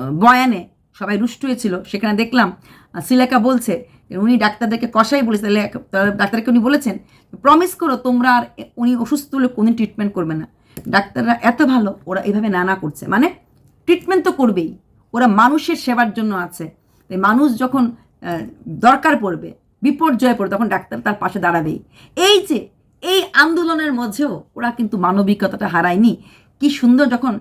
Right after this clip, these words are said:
শ্রীলেখা বলছিল, উনি যখন কষাই বলেছেন, তাহলে কষাইয়ের হাতের আর কোনো ট্রিটমেন্টের দরকার নেই, সঙ্গে সঙ্গে ডাক্তাররা না করে উঠলো। তখন অবশ্য,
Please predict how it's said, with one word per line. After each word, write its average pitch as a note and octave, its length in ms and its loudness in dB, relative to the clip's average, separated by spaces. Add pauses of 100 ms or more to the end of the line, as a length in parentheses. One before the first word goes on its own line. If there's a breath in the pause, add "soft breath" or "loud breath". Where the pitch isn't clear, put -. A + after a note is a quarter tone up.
(220 soft breath)
শ্রীলেখা B3 340 -2
বলছিল, A#3+ 580 -2
উনি G#3 100 -4
যখন A#3+ 260 -2
কষাই D#4+ 280 2
বলেছেন, C4 340 0
তাহলে G3+ 180 -6
কষাইয়ের B3+ 320 -2
হাতের A#3 220 0
আর G#3 60 -8
কোনো C#4 240 -8 (260 soft breath)
ট্রিটমেন্টের A#3+ 540 -2
দরকার A3+ 340 2
নেই, E3 160 -6 (240 soft breath)
সঙ্গে C4+ 220 0
সঙ্গে D4+ 120 2
ডাক্তাররা A3+ 420 -2
না G3 260 0
করে G3 180 -6
উঠলো। E3 340 -8 (180)
তখন A3+ 180 -2
অবশ্য, A3 200 -4